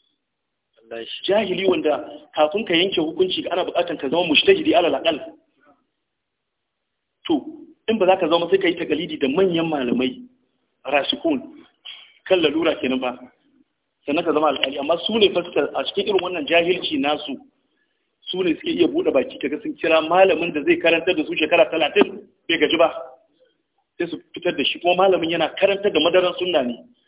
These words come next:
Speaker 2: Saboda bai bi ra'ayi irin nasu ba ya fita. Ina fatan gane wannan. Malaman salafiya suka ce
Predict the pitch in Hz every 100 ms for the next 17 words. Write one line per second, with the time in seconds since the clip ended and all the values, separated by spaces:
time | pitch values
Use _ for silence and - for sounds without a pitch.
0 | - - - 202 196 160 156 151 190 208
1 | 175 185 208 165 190 170 165 175 165 127
2 | 117 _ _ _ _ _ _ - - _
3 | _ _ _ _ _ _ - 180 170 160
4 | 170 175 165 156 143 113 104 104 - _
5 | _ _ 139 156 160 220 202 160 185 170
6 | - 165 180